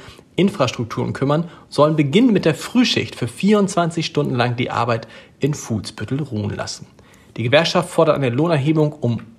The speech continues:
acht Komma fünf Prozent bei einer Laufzeit von zwölf Monaten. Die Arbeitgeber hätten bislang nur jeweils vier Prozent pro Jahr angeboten. Am Freitag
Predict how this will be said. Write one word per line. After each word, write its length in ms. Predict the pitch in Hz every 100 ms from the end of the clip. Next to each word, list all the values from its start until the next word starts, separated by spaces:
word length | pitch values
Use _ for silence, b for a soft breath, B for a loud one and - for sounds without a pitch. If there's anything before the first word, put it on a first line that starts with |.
| _ _
acht 300 | - 175 -
Komma 160 | - 151
fünf 260 | - 151 -
Prozent 400 | 127 - 170 180
bei 80 |
einer 200 | - 170
Laufzeit 520 | 131 107 110 - - -
von 320 | 120 113 -
zwölf 380 | - 139 160 -
Monaten. 420 | 104 107 104 101 104 B B B B
Die 100 | 101
Arbeitgeber 560 | 110 110 143 151 156 156 B
hätten 260 | - - 156
bislang 340 | 151 147 139
nur 80 | 147
jeweils 320 | 139 151 151
vier 220 | - 190
Prozent 500 | 180 - 156 123 120
pro 200 | - 151
Jahr 340 | 143 123 82 - -
angeboten. 680 | 104 101 101 - 95 - -
Am 140 | 110 110
Freitag 440 | 143 175 208